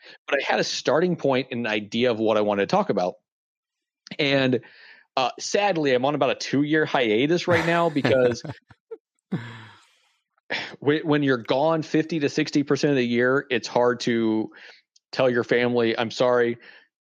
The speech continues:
Speaker 1: three days, three, three or four nights the week, uh, you know, three or four nights of the fourteen nights I'm home, I'm gonna be busy."
Speaker 2: Yeah, yeah.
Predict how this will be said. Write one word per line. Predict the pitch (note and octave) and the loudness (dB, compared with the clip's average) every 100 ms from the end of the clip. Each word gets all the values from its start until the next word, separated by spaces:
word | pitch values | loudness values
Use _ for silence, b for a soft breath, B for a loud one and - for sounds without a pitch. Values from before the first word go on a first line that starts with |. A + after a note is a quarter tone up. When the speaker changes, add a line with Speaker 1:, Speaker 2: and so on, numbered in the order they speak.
| _ _ _ | _ _ _
Speaker 1:
three | B2+ C3 | -2 0
days, | C3 B2 C3 B2+ - - _ _ - | 2 2 2 0 -6 -16 _ _ -6
three, | D3 D#3 D3 | 0 0 -2
three | - D3+ | 0 2
or | D3+ | 2
four | D#3+ D3+ | 2 2
nights | C3 C3 C#3 - - | 2 0 -2 -8 -2
the | C3+ | -2
week, | B2 C3 C3 - | 0 -4 -6 -4
uh, | B2 A#2+ | -2 0
you | A2+ | -2
know, | G2+ | -2
three | _ - C#3 | _ -2 0
or | |
four | C3+ B2+ | 2 2
nights | A#2+ A#2 A#2 | 2 -2 -2
of | B2 | -4
the | A#2 G#2 G2 _ _ _ | 0 0 -2 _ _ _
fourteen | - C#3 - B2+ | -2 -2 -2 -2
nights | A#2+ A#2 A#2+ | 0 0 -2
I'm | A2+ | 0
home, | A#2+ A#2 A#2+ - | 2 2 0 -2
I'm | G#2 G#2+ | -4 -2
gonna | A2+ G#2+ | -2 -2
be | G#2 | -2
busy." | G2 G2 B2+ C#3 | -2 -2 -2 -2
Speaker 2:
Yeah, | C3 F2 - _ _ _ | -4 -4 -8 _ _ _
yeah. | - D#2+ | -18 -18